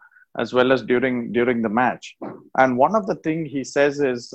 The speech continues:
uh, India played a three-day game in, uh, in Barbados just before, uh, before the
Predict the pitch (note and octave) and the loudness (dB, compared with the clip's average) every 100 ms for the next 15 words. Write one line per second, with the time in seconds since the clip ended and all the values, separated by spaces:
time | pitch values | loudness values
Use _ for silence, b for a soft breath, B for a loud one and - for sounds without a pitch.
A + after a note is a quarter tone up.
0 | - A#2+ B2 C#3 E3+ F3+ - C#3+ C#3+ C#3 | 0 0 0 0 0 0 0 0 2 0
1 | C3 C3 D3+ C#3+ C3+ C3 B2+ B2 A#2 A2 | -2 -4 -2 -2 0 -2 -2 -4 -6 -2
2 | A2 G#2+ A#2 A#2 A#2 A2+ C#3 B2+ A2+ - | -2 -2 -2 -2 0 0 0 0 -4 -4
3 | B2+ - _ A#2+ - C3+ C3+ A#2+ A#2+ A#2+ | -8 -8 _ -8 -2 2 2 2 0 2
4 | A2+ G2+ - C3 A#2 | 0 -2 -2 -2 -2